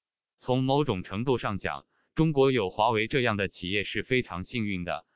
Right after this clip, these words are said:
而非历史后视镜里呈现出的必然。二零零九年八月，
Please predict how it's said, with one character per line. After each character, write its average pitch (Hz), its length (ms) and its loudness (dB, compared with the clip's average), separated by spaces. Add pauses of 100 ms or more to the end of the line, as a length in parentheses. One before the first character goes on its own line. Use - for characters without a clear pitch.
(180)
而 110 200 0
非 143 200 2
历 143 180 -2
史 90 200 -8
后 117 220 -2
视 113 140 -4
镜 104 200 -4
里 80 140 -6
呈 87 220 -10
现 92 220 -2
出 107 180 -6
的 95 140 -4
必 95 140 -8
然。 80 360 -8 (520)
二 151 160 2
零 131 180 0
零 131 140 0
九 104 180 -2
年 90 220 -4
八 135 180 2
月， 98 240 -4